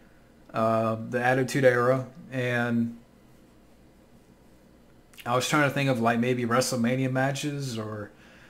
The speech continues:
I mean, you know, The Rock had some great matches. Uh, I love...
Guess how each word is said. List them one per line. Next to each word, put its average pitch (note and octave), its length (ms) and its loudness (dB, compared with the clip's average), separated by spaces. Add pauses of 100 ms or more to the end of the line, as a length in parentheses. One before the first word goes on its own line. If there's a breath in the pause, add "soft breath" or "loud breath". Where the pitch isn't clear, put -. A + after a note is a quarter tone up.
(600 loud breath)
I A#2+ 100 2
mean, B2+ 560 0 (1500)
you A2+ 120 -4
know, A#2+ 100 0
The A#2 80 2
Rock C3+ 300 4
had C3+ 180 -2
some C3 160 -4
great B2+ 240 2
matches. B2+ 840 -2 (1120 soft breath)
Uh, A2 520 -6 (960)
I B2 120 -2
love... D3 460 4